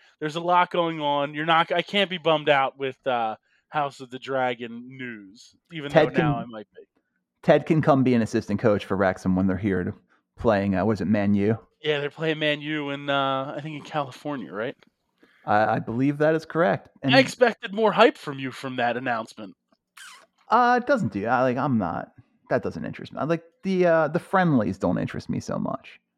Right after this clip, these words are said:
Speaker 1: S-, that's a
Speaker 2: But
Speaker 1: huge issue with international soccer. The amount of friendlies that these teams do actually play, it's completely, like, to me, you're right. It's just, we're just watching exhibition games. It's
Speaker 2: This
Speaker 1: annoying.
Speaker 2: is, this game is a commercial for Man, uh, for Wrexham. That's all it is.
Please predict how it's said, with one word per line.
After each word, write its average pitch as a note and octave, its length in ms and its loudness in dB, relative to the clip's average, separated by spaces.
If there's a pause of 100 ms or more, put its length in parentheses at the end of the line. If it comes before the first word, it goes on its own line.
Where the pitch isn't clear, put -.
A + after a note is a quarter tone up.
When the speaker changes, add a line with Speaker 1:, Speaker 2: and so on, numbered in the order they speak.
Speaker 1:
S-, - 180 -12
that's G3+ 360 4
a A#3 60 0
Speaker 2:
But - 80 -2
Speaker 1:
huge E3+ 480 -8
issue C3 340 -6
with A#2 320 -6 (260)
international C3+ 580 -2
soccer. A#2 440 -2
The C3+ 160 -4
amount C#3+ 360 4
of D3+ 80 -2
friendlies D3+ 540 -2
that C#3+ 160 -2
these D3 180 -12
teams D3 320 -8
do C#3+ 260 -4
actually C#3+ 360 -2
play, C#3 360 -2
it's C#3 360 -6
completely, C3 580 -6
like, D3 200 -2
to D#3+ 80 -10
me, D#3 340 0 (320)
you're C#3 140 -4
right. A2 280 0
It's C3 240 -8
just, - 260 -14
we're C#3+ 160 -10
just C3 160 -16
watching C3 300 -4
exhibition A2+ 560 -12
games. G2 460 -18 (120)
It's A2+ 180 -8
Speaker 2:
This B2 160 -4
Speaker 1:
annoying. G2 200 -2
Speaker 2:
is, - 40 -10 (440)
this G#3 160 2
game E3 240 2
is A#2+ 80 2
a B2 60 -2
commercial F#2+ 460 2
for F#2 120 -2
Man, F#2 260 2
uh, G#2+ 100 0
for F2+ 220 0
Wrexham. - 380 -4
That's - 200 -6
all G1+ 180 -2
it - 160 -10
is. - 180 -14